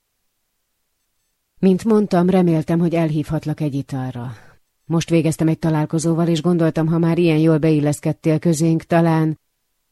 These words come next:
A zavarából ítélve semmilyen hátsó szándék nem vezérelte. Megnyugszom, hogy csak randira akart hívni.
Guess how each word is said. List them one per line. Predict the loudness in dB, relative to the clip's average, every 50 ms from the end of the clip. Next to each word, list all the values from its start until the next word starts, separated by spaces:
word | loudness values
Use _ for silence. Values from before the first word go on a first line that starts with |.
| _ _ _ _ _ _ _ _ _ _ _ _ _ _ _ _ _ _
A | -4 -2
zavarából | 0 2 2 4 4 4 4 4 4 4 2
ítélve | 2 2 2 0 0 0 0 -2
semmilyen | -2 0 0 2 2 2 2 2 0 0
hátsó | 0 -2 -2 -4 -4 -6 -4
szándék | -4 -2 -2 -2 -2 -2 -4 -4
nem | -4 -4 -4 -2
vezérelte. | -4 -4 -4 -4 -6 -6 -6 -6 -8 -8 -10 -10 -10 -10 -10 -12 _ _ _ _ _ _ _ _ _ _
Megnyugszom, | 0 0 0 2 2 0 0 0 -2 -4 -2 0 0
hogy | 0 0 -2
csak | -2 -4 0
randira | 2 2 2 2 2 0 -2 -2 -2
akart | -2 -4 -4 -6 -6 -6 -8
hívni. | -12 -12 -10 -10 -12 -12 -12 -12 -14